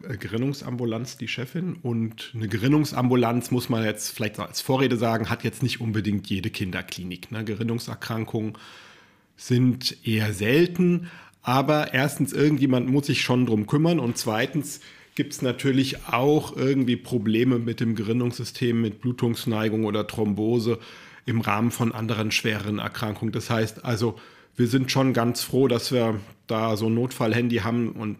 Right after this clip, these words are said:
dass wir da immer wieder mal anrufen können. Aber wie gesagt, heute soll's so im Schwerpunkt ja um die Hämophilie gehen. Möchtest du vielleicht grad ganz kurz so beschreiben,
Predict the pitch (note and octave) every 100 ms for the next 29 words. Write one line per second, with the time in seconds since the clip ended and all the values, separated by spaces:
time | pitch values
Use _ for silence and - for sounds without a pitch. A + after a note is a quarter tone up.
0 | - A2+ - A2+ A2+ A2+ G#2+ A2+ G#2 G2
1 | G#2+ G#2+ - F2 - G#2 - - - -
2 | _ _ _ _ _ _ _ - - -
3 | C3 C3+ C3 - - - - C3+ C3+ C3
4 | C#3+ E3 C3+ C#3+ C#3 - C#3 C3+ B2+ B2
5 | A#2 - B2+ D3+ D3+ C#3+ C#3+ B2+ A#2+ B2
6 | A#2+ G#2 G#2+ G#2+ F#2+ _ _ _ _ _
7 | _ - G#2 G#2 - G2+ A2 C3 D3+ E3+
8 | E3+ E3+ - - - - D3 C#3+ F3 E3
9 | D#3+ - C#3 - - _ - D3+ - D3
10 | C#3 G#2+ - - A#2 D3+ D#3 D3+ D3